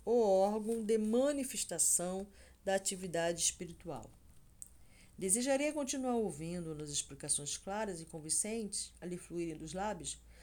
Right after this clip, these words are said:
mas Calderaro silenciou para afirmar passados alguns instantes.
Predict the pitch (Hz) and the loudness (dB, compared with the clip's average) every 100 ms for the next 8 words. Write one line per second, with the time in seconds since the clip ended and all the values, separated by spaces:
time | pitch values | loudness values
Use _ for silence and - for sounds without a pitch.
0 | - 381 381 403 294 285 285 269 277 262 | -8 0 0 0 0 2 4 6 4 4
1 | 254 254 240 247 226 214 185 190 190 190 | 0 2 0 -2 -6 -6 -6 -6 -6 0
2 | - 190 180 180 170 175 170 - 147 127 | 0 0 -4 -6 -6 -8 -6 -8 -8 -10
3 | 123 - | -12 -14